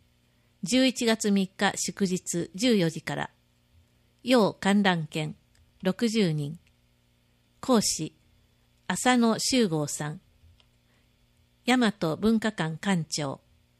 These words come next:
アベノハルカス美術館館長。当館学芸員によるギャラリートーク。要観覧料。十月十七日土曜日、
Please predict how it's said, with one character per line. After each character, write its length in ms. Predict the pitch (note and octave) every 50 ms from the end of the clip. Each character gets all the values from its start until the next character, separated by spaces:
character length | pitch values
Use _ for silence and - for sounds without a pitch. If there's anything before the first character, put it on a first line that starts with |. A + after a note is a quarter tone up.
| _ _ _ _ _ _ _
ア 80 | - G#3
ベ 140 | A3+ B3+ B3
ノ 120 | B3+ B3
ハ 140 | A3+ B3+ A#3+
ル 100 | A3 G3
カ 140 | - E3+ D#3
ス 260 | - - D#3+ D#3 -
美 140 | F3+ F3+ F3
術 280 | G#3 G#3+ - - -
館 220 | - D#3+ D3+ D#3 - -
館 240 | - F#3 F3 D#3 C3+
長。 320 | - - - - A#1 - - _ _ _ _ _ _ _ _ _ _ _ _ _ _ _ _ _ _ _ _ _ _ _ _ _ _ _ _ _ _ _ _ _ _ _ _ _ _ _ _ _ _ _ _ _ _ -
当 200 | D4+ C#4+ B3+ C4
館 300 | - G3+ F3+ E3 E3 -
学 300 | F#3 G3 G3+ - - B3+
芸 240 | G#3 A#3 B3 A#3+ A3
員 200 | G3 F3+ E3+ D#3+
に 100 | D#3+ D#3
よ 120 | D#3 D3+ D3+
る 180 | D#3+ D#3+ - -
ギ 120 | D#3 F3
ャ 40 | F#3 F#3+
ラ 100 | G#3+ A3
リ 200 | A3 G#3 G3+ -
ー 40 |
ト 200 | - G3+ F3+ D3+
ー 20 | C#3+
ク。 260 | _ - D#3+ D3 - _ _ _ _ _ _ _ _ _ _ _ _ _ _ _ _ -
要 260 | A#3+ B3+ A#3 F#3 -
観 300 | - - - F#3+ F#3+ G3
覧 260 | F3+ F3 F3 E3 D3+ D3
料。 260 | D#3 D3 B2 G#2+ - _ _ _ _ _ _ _ _ _ _ _ _ _ _ _ _ _ -
十 240 | F#3 - B3 B3+ A#3
月 260 | A#3+ A3+ - - A3
十 220 | F#3+ G#3+ A3+ A#3 G#3+
七 220 | - - - G#3
日 420 | G#3 G3+ G3 - - F#3+ F3+ - -
土 140 | F3 F#3+ G3+
曜 220 | G3+ F#3+ F3+ D#3+
日、 200 | D#3+ D#3 D3+ -